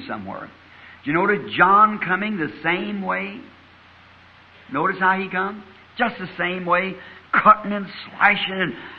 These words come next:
and saying, "It's not lawful for you to have your <laughs> brother's wife." And,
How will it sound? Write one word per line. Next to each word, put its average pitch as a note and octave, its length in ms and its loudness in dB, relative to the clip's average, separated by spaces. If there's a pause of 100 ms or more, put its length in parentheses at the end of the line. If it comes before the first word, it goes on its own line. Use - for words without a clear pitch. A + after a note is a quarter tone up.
(240)
and C#3 340 -2
saying, F3 720 -2
"It's - 100 -10
not - 220 4
lawful G#3 460 4
for D#3 60 -6
you F#3+ 180 0
to E3 100 6
have E3 340 2
your B2+ 340 0
<laughs> - 220 -4
brother's D#3+ 300 0
wife." C#3 460 -2
And, C3 120 -6